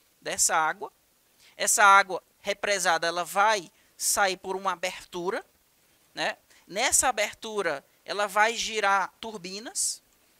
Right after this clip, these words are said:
Essas turbinas, né, têm um efeito físico, que é tudo fundamentado na física.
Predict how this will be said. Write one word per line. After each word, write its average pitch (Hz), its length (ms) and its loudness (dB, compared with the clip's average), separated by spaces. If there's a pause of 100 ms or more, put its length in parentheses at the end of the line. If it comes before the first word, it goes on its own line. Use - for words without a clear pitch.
(120)
Essas - 280 0
turbinas, 214 920 -8 (380)
né, 160 100 -10
têm 185 240 -8
um 175 120 -6
efeito 175 380 -12
físico, 233 640 -12 (240)
que - 140 -10
é 160 120 -4
tudo 254 580 -16 (300)
fundamentado 175 640 -6
na 170 140 -10
física. 202 460 -8